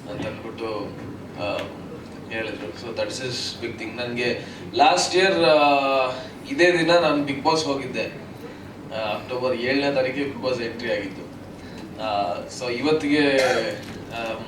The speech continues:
ನನ್ನ ಸಿನಿಮಾದ ಒಂದು ಬರ್ಡೇಗೆನೆ ಅಂತಾನೆ ಒಂದು, ಆ, ಟೀಸರ್ ಲಾಂಚ್ ಆಗ್ತಿರೋದು ನನಗೆ ಅದು ಬಹಳ ಖುಷಿ ವಿಷಯ, ಬಹಳ ಹೆಮ್ಮೆ ವಿಷಯ. ಆಮ್,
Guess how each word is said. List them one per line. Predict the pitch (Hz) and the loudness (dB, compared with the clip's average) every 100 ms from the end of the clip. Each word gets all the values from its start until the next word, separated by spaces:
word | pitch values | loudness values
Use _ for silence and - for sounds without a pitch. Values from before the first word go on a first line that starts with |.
| - - - | -12 -14 -8
ನನ್ನ | 120 139 139 | -4 0 2
ಸಿನಿಮಾದ | - - 131 127 135 139 - - - - - | 0 -2 0 4 4 2 -6 -12 -12 -12 -10
ಒಂದು | 117 117 113 110 107 101 - - - - - - | -6 -2 -2 -2 -4 -8 -10 -14 -14 -14 -12 4
ಬರ್ಡೇಗೆನೆ | 226 269 185 180 175 170 175 | 8 8 8 6 6 6 6
ಅಂತಾನೆ | 170 156 151 151 156 | 6 2 0 2 4
ಒಂದು, | 147 139 131 123 117 110 101 - - - - - 107 | 4 2 0 2 0 -2 -8 -12 -14 -14 -14 -8 -4
ಆ, | 110 107 - - | -2 -2 -6 -6
ಟೀಸರ್ | 139 139 135 131 | -2 0 0 2
ಲಾಂಚ್ | 123 123 135 | 4 4 4
ಆಗ್ತಿರೋದು | 123 127 123 120 | 0 0 -2 -2
ನನಗೆ | 113 113 110 | -2 -2 0
ಅದು | 107 104 101 98 | 0 -2 -6 -4
ಬಹಳ | 107 117 120 120 | -2 0 0 -2
ಖುಷಿ | - 120 | -6 -4
ವಿಷಯ, | 117 120 123 120 104 | -4 -4 -4 -6 -6
ಬಹಳ | 104 | -6
ಹೆಮ್ಮೆ | 104 107 143 175 | -4 -4 0 0
ವಿಷಯ. | 151 - - - - - - - - - - - - - | 0 -2 -6 -8 -12 -14 -14 -14 -14 -14 -14 -12 -12 -8
ಆಮ್, | 113 113 - - - | -6 -6 -8 -12 -12